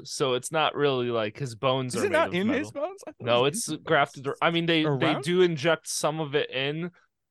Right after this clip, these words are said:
Speaker 1: for, like, or, like, th-, for the deep tissue inside your bones, but it's around his bones. His claws are bone claws that then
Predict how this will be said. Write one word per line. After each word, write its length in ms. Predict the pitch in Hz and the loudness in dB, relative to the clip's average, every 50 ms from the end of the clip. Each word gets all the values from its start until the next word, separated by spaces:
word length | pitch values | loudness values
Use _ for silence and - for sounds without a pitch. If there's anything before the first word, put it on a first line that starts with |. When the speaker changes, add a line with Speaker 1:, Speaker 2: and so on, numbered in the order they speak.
| _ - | _ -4
Speaker 1:
for, 80 | 143 | -2
like, 120 | 139 127 - - | -2 -2 -2 0
or, 100 | 135 143 | 0 0
like, 240 | 135 127 123 - - | 2 0 0 -4 -10
th-, 160 | - 139 135 127 | -18 -18 -10 -8
for 100 | 147 143 | -6 -6
the 120 | 117 120 | -6 -6
deep 340 | 120 117 127 131 135 135 - | -8 -6 -6 -6 -6 -8 -10
tissue 480 | - - 170 160 - - 170 160 160 160 | -6 -4 -4 -4 -4 -4 -4 -4 -4 -4
inside 460 | 147 127 123 - 151 135 131 131 117 | -4 -6 -4 -2 0 0 0 0 -2
your 120 | 123 123 | -4 -6
bones, 460 | 113 101 123 123 135 143 156 165 - 156 | -4 -2 -2 -2 0 -2 -4 -6 -8 -2
but 180 | 135 139 143 | 0 2 2
it's 180 | 160 165 - - - | 2 2 0 2 2
around 420 | 147 143 131 139 143 143 147 143 151 | 2 4 6 6 6 6 4 2 -2
his 120 | 139 123 | -6 -6
bones. 360 | 117 113 139 135 127 120 - | -4 -2 -2 -2 -2 -4 -6
His 120 | - 143 123 | -8 -10 -10
claws 640 | - - - - 143 131 123 131 151 170 196 214 - - | -12 -14 -6 0 2 4 6 6 6 6 4 2 0 0
are 200 | - 139 143 139 | 2 4 4 2
bone 480 | 139 - - 151 147 151 151 151 151 147 | 2 0 2 2 2 2 0 -4 -6 -8
claws 640 | 139 - - 135 135 135 123 110 110 113 117 117 - | -8 -6 -2 2 2 4 4 2 2 -2 -4 -6 -6
that 200 | 139 127 113 - | -6 -6 -4 -2
then 280 | 139 135 135 135 135 117 | -2 -2 -2 -4 -8 -12